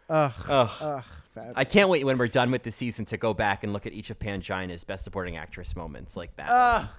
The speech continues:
Speaker 1: God, she's so fabulous.
Speaker 2: Yeah.
Speaker 1: Um, Candy, Candy Cyanide, she comes out as Kali. Uh, this outward appearance may be frightening, but she's kind and fair on the inside. Uh,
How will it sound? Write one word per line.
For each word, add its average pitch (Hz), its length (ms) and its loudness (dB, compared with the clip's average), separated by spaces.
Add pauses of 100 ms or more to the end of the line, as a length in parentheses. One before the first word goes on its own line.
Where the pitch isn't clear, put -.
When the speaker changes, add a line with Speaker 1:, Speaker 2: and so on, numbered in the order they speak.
(100)
Speaker 1:
God, 185 360 -6
she's - 260 -8
so 143 320 -6
fabulous. - 600 -10 (400)
Speaker 2:
Yeah. 190 260 12
Speaker 1:
Um, 190 160 6 (160)
Candy, 226 720 6 (240)
Candy 196 360 8
Cyanide, 156 540 8
she 170 360 6
comes 170 260 0
out 151 180 10
as 131 100 2
Kali. 135 640 4 (400)
Uh, 131 380 8 (100)
this 143 320 4
outward 165 300 12
appearance 151 480 8
may 139 100 6
be 127 120 4
frightening, 160 680 6 (300)
but 151 140 4
she's 143 180 0
kind 135 320 2
and 127 140 2
fair 127 240 6
on 120 80 6
the 120 120 0
inside. 113 720 0 (320)
Uh, 151 260 8